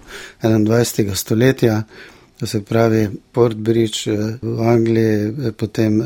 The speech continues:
Mersey Bridge, eh, Cadiz, preko Rio Antirion. In seveda to so ti mostovi, ki so tam dolžine več kot dva kilometra.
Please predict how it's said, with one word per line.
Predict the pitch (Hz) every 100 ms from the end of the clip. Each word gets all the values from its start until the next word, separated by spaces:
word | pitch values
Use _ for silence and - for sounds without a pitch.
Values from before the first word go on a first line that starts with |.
| 113
Mersey | 117 117 - 107
Bridge, | 110 113 110 - 117
eh, | 113 - - - -
Cadiz, | 104 117 123 117 - -
preko | 107 107 - 113 127
Rio | 123 120
Antirion. | 107 104 - 120 117 113 117 113 110 _ - - - - - _
In | 135
seveda | - 165 143
to | 139
so | 127
ti | 113 139
mostovi, | 131 113 - 135 139 120 101 - _ - 175
ki | -
so | - 110
tam | 120 117
dolžine | 110 104 117 117 107 107 -
več | 123 113
kot | -
dva | 104 113
kilometra. | 110 107 101 123 123 120 110